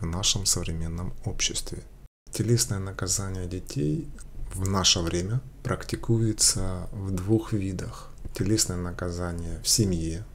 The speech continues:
когда родители наказывают ребенка с целью послушания, и телесное наказание в школе. Э, в некоторых странах на законодательном уровне присутствуют, э, законы, ко-, которые позволяют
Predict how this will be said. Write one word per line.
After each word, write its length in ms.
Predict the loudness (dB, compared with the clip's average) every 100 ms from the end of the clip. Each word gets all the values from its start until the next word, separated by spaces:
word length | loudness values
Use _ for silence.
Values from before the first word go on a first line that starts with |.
| -12
когда 280 | -8 -4 -2
родители 460 | -2 -2 -2 -2 -2
наказывают 720 | -4 -4 -4 -4 -2 -2 -2
ребенка 420 | -2 -2 -2 0
с 80 | 2
целью 420 | 4 2 0 -2
послушания, 840 | -2 -2 2 2 2 0 -6 -8 -10 -8 0
и 80 | 2
телесное 500 | 4 4 4 6 6
наказание 680 | 6 2 2 2 2 2 2
в 40 |
школе. 640 | 2 4 4 4 4 -4 -6 -8 -10 -8 -4
Э, 120 | -2
в 120 | 6
некоторых 460 | 6 8 4 4 2
странах 540 | 4 6 6 6 4
на 80 | 2
законодательном 840 | 2 2 0 0 -2 -2 -2 0
уровне 380 | 0 0 -2 -4
присутствуют, 1000 | -2 0 0 0 -2 -4 -4 -6 -8 -10
э, 140 | -8 -6
законы, 480 | -6 -6 -2 0 0
ко-, 140 | -2
которые 380 | -4 -2 0 0
позволяют 840 | 2 2 2 2 2 0 -2 -6